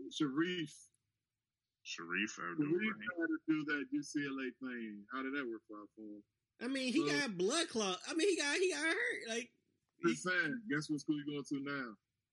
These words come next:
Speaker 3: But still, I know he transferred, but still,
Speaker 1: L S U.
Speaker 3: I know he transferred. I'm saying, but he was. You have to, yeah. U C L A is still a powerhouse school. So even if you're a top prospect like that, if you get hurt,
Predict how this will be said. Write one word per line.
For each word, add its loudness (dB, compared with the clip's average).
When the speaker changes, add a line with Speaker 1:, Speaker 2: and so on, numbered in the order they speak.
Speaker 3:
But -4
still, -4
I 0
know -2
he 0
transferred, -2
but 0
still, -4
Speaker 1:
L 6
S -2
U. 4
Speaker 3:
I 2
know 4
he 2
transferred. 2
I'm -4
saying, -2
but -4
he -2
was. -2
You 0
have 0
to, -2
yeah. 2
U -4
C -2
L -4
A -4
is -4
still -6
a -4
powerhouse -6
school. -2
So -4
even -2
if -2
you're -4
a -2
top -6
prospect -6
like -2
that, 0
if -4
you -4
get 0
hurt, 0